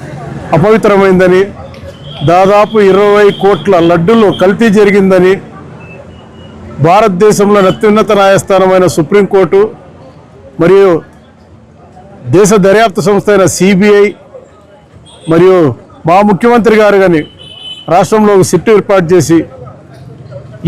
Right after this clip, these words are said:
ఈ దేవాలయంలో కల్తీ జరిగిందని,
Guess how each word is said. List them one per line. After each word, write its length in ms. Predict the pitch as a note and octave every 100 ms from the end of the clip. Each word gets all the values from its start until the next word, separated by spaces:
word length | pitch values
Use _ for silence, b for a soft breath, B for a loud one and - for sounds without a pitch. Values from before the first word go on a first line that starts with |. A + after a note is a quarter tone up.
| F#3
ఈ 20 | G#3 A3 A3 - - - - - - - - - - C#3
దేవాలయంలో 760 | G3+ A#3 A3+ A3 G#3 G3+ G3 E3+ - - _ _ - - _ - - _ - - - - - F3
కల్తీ 340 | G3+ G#3 A#3 G#3+ E3+ - - - - - - - - - - - - - - - -
జరిగిందని, 560 | F3 G3 G#3 G3 F#3+ F3